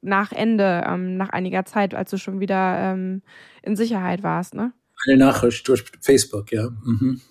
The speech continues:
Speaker 1: Was, was stand da drin? <laughs>
Speaker 2: Ja, der Mann sitzt jetzt im Gefängnis.
Speaker 1: Der sitzt im Gefängnis. Hat er dir aus dem Gefängnis geschrieben?
Speaker 2: Der kam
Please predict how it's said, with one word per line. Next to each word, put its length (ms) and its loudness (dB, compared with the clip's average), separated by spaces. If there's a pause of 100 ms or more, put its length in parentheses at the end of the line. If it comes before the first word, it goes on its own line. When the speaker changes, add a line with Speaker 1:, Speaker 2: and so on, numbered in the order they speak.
(720)
Speaker 1:
Was, 200 0 (200)
was 200 2
stand 260 2
da 120 4
drin? 400 2 (160)
<laughs> 140 -2
Speaker 2:
Ja, 100 4 (340)
der 140 6
Mann 200 8
sitzt 260 4
jetzt 300 2
im 100 2
Gefängnis. 640 0 (680)
Speaker 1:
Der 120 4
sitzt 180 -2
im 80 0
Gefängnis. 320 0
Hat 80 0
er 60 0
dir 120 2
aus 60 -2
dem 80 -2
Gefängnis 400 -2
geschrieben? 460 -4 (360)
Speaker 2:
Der 280 4
kam 600 6